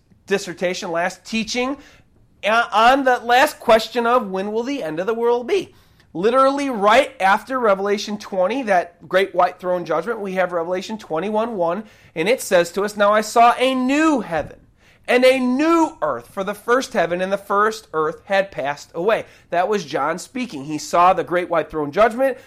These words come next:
the very end of the world as we know it right now, like this world that we know today is all gonna be gone. And in Revelation twenty-one one, he sees a new heaven and a new earth, for the first heaven and earth had passed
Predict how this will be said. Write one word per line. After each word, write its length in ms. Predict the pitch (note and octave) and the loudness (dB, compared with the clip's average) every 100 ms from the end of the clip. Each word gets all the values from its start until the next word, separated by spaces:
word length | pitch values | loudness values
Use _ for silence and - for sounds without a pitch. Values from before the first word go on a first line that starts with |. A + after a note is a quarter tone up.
| _ - | _ -6
the 80 | E3+ | -4
very 420 | G3 G3+ G#3 G3+ | 0 2 0 2
end 260 | A3 A3+ | 0 2
of 140 | G#3 E3+ | -2 0
the 80 | F3 | 0
world 360 | F#3 G#3+ A3+ | 4 4 4
as 120 | G3 | 0
we 180 | E3 A#3 | -4 -4
know 280 | A3 G#3 A3 | 0 4 4
it 120 | A#3+ - | 2 0
right 220 | G3 G3+ | -2 0
now, 440 | G3 F3+ B3 F4+ - _ - | 0 4 4 2 -6 _ -2
like 240 | F3+ F3 - | 0 -2 -10
this 340 | E3 B3+ - | -2 -2 -2
world 460 | G3 G#3+ A3+ A#3 G#3 | 0 4 4 4 2
that 160 | G3+ | 0
we 160 | A3 A3 | -2 0
know 240 | G3 G3+ | 4 2
today 420 | G#3+ B3 G3 F#3 | 2 -2 0 2
is 120 | A3 - | 2 -2
all 260 | E3+ F#3 | 0 0
gonna 160 | G3+ G#3+ | 2 0
be 100 | A#3+ | -2
gone. 480 | G3 F3 F3+ C4 C4+ - _ | 2 4 2 -2 -8 -20 _
And 180 | F3 F#3 | 0 2
in 120 | F#3 | 2
Revelation 480 | F#3 F#3 F#3+ F#3 F3+ | 0 0 -4 -4 -6
twenty-one 440 | G3+ F#3+ F3+ E3+ | -4 -2 -2 -2
one, 300 | E3+ C4 D#4 | 2 2 4
he 160 | C#4 G#3+ | 2 -4
sees 280 | - A#3+ A#3 | -6 -2 2
a 100 | D4 | 2
new 240 | D#4+ D#4+ | 2 0
heaven 340 | A3+ D3+ A2+ | 0 -4 -8
and 180 | C3 F3+ | -10 -4
a 60 | A#3 | -4
new 260 | B3+ D4+ C#4 | 0 -2 -2
earth, 200 | E3+ D#3 - - | -6 -8 -18 -20
for 260 | _ G#3+ G#3 | _ -2 0
the 140 | G3+ | 0
first 380 | - A#3 C#4+ - | 0 0 0 2
heaven 280 | G#3+ G#3+ B3 | 2 2 0
and 120 | B3 | 0
earth 240 | A3 A3+ | 2 0
had 240 | G#3 F#3 - | 0 -2 -4
passed 540 | - A3 A3+ - | 0 2 2 -2